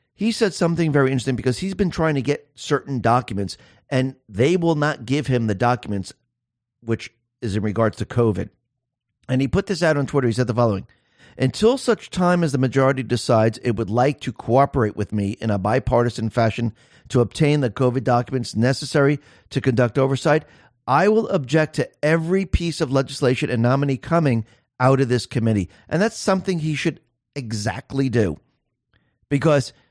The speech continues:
why won't they give him the document? They're not classified. They just will not hand them over. Fauci will not hand them over. His organization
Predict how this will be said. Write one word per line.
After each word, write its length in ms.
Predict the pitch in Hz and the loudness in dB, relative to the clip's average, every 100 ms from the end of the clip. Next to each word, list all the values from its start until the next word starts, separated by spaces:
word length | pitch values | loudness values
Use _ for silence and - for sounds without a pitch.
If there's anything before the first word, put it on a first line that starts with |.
| _ _ _ | _ _ _
why 260 | - 156 247 | 0 2 2
won't 260 | 220 - | -2 -2
they 120 | 185 170 | -2 0
give 220 | 175 175 | 0 0
him 140 | 175 | 0
the 60 | 160 | 0
document? 440 | 180 202 107 92 | 0 0 -4 -2
They're 100 | 104 | 0
not 180 | 120 220 | 2 2
classified. 720 | - 156 233 135 101 90 - _ _ _ _ - | 2 2 2 -4 -4 -4 -8 _ _ _ _ -2
They 200 | 160 202 | 0 0
just 220 | 220 170 | -2 0
will 160 | 165 | 2
not 240 | 165 170 180 | 2 0 -2
hand 380 | 139 175 185 170 | -4 -2 0 0
them 160 | 160 | 2
over. 400 | 170 202 113 82 _ _ _ _ _ _ _ _ - | 4 2 -2 -8 _ _ _ _ _ _ _ _ -8
Fauci 600 | - 175 247 - 101 - | 0 2 2 -2 -4 0
will 160 | 131 | 2
not 180 | 127 110 | 4 2
hand 240 | 117 107 | 2 2
them 140 | 95 92 | 0 0
over. 220 | 90 87 | -2 -2
His 180 | 139 165 | 0 4
organization 800 | 196 180 196 165 226 247 151 | 2 2 0 0 0 0 -2